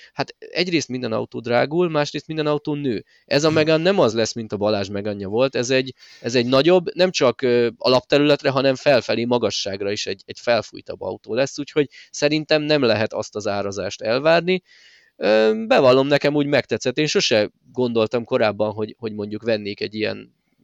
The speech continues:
Speaker 1: egy ilyen autót, valahogy a, az Zoe nekünk kicsi,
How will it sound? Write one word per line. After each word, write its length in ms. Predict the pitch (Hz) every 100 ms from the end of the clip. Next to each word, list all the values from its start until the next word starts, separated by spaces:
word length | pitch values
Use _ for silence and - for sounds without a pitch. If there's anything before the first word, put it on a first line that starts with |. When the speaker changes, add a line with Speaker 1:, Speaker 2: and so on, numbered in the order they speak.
| _
Speaker 1:
egy 260 | - 101 107
ilyen 140 | 110
autót, 280 | 143 135 123
valahogy 380 | 127 113 110 107
a, 180 | 110 - - _ -
az 120 | -
Zoe 180 | 160 160
nekünk 340 | 120 104 - -
kicsi, 440 | 185 - 165